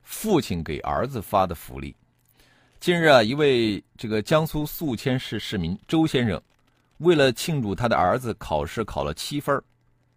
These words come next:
竟然放了一车的烟花。周先生说呢，他的儿子经常考零分儿，这次考了七分儿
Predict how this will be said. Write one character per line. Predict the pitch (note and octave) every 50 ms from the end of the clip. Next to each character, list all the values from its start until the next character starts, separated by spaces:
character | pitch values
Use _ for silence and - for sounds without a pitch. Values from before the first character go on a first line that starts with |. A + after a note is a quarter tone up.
| _ -
竟 | - F3
然 | C#3+ C3+ C#3+
放 | D3 - - E3+ C#3+ A#2+
了 | A2 G#2 -
一 | - E3+ C3 A2
车 | - - G3 F#3
的 | D3 A2
烟 | G2+ G2 F#2 F#2+
花。 | - G2 - - _ _ _ _ _ _ _ _ - _ _ _ _ _ _ _ _ _ _
周 | - F#3 F#3+
先 | F3 F#3
生 | E3 D#3
说 | D3+ E3 D3+
呢， | C#3 A#2 G2 G2
他 | - -
的 | D3+ C3
儿 | G2+ A2+ C#3
子 | C3+ C#3 A#2
经 | - F3 E3
常 | C#3+ C#3 C#3+
考 | - - - D2+
零 | C#2+ - D2 A2+ C3+
分 | - C#3+ C#3+
儿， | - _ _ _ _ _ _ _ _ _ _
这 | - A#3 A3 E3
次 | - - C3+ G#2+ - _ _ _ -
考 | - - G2+
了 | E2+ D#2+ D#2+
七 | - - - - G3+ F3+
分 | - - E3
儿 | D#3+